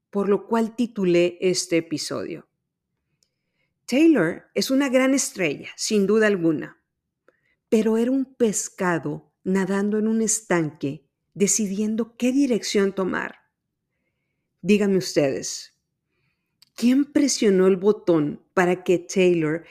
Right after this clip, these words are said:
dejara todos los paradigmas de su pasado, lo que la sociedad quería que fuera, y empezara a diseñarse a sí misma, a reinventarse? Creo conocer la respuesta.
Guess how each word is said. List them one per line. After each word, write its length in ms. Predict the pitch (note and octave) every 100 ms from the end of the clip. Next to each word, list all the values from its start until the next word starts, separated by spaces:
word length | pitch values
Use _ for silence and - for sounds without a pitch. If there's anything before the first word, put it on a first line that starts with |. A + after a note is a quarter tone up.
| - G#3
dejara 420 | A3 B3+ C4 C#4
todos 300 | - C#4+ C#4+
los 180 | C4 -
paradigmas 720 | G#3 F#3+ F3 F#3+ F#3+ F3+ D3+
de 80 |
su 240 | D#3 E3 -
pasado, 680 | C#3+ - C#3+ C3+ C#3+ - _ _ _ _ _
lo 220 | F#3 F3
que 120 | F3+ E3+
la 140 | D3
sociedad 720 | - E3 - D#3 D#3+ F#3+ -
quería 400 | A#3 E3+ F3 F#3+
que 100 | F#3+
fuera, 540 | - D3+ C#3+ C#3+ - _ _ - -
y 160 | G#3+
empezara 920 | G#3+ G#3 A3 G#3 - A#3 A3+ A#3 A3+ _ -
a 100 | F#3
diseñarse 1040 | F#3 - F3+ E3+ E3+ E3 D#3+ E3 D3+ _
a 120 | - D#3+
sí 220 | - D#3
misma, 580 | D3 C#3 - C3+ D3 _ _ _ _ _ _ _ _ _
a 140 | - G3
reinventarse? 1300 | F#3+ F3 E3 D3+ D3+ D3+ - D#3+ D3 - - - - _ _ _ _ _ _ _ _ _ _ _ _ _ _ -
Creo 340 | F3+ F#3+ F#3
conocer 380 | D#3+ D3+ - D#3+
la 100 | D#3
respuesta. 800 | C#3+ - - C#3 - - -